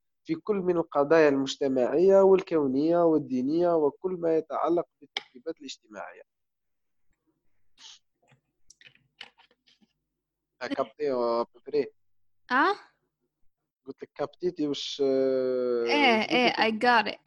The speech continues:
Speaker 2: I got it. وهو، آه، ساعة خلطوا لي، آه، في راسي ش-، اللي قريتهم كامل، آم، وينه فيهم اللي يقول لك، آم، لازم، آه، المثقف ي-، يدلي بالحقيقة، ممسي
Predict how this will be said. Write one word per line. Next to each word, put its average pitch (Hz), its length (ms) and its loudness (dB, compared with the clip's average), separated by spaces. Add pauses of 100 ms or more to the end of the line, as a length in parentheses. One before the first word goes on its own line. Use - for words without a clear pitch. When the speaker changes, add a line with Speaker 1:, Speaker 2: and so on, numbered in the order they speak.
Speaker 2:
I - 20 -6
got 214 380 -2
it. - 80 -14
وهو، 294 400 0
آه، 226 1160 -2
ساعة 233 340 -4
خلطوا 240 520 -6
لي، 208 300 -4
آه، 208 400 -8 (480)
في - 160 -10
راسي 233 340 -4
ش-، - 220 -8
اللي 220 200 -6
قريتهم 247 560 -6
كامل، 269 500 -8
آم، 208 360 -10 (360)
وينه 320 280 -2
فيهم 339 260 -4
اللي 247 200 -6
يقول 254 200 -6
لك، 233 220 -6
آم، 202 480 -8 (1000)
لازم، 247 500 -2
آه، 214 240 -2
المثقف 285 840 -8
ي-، 220 560 -8 (400)
يدلي 240 480 2
بالحقيقة، 269 760 0
ممسي 269 540 -2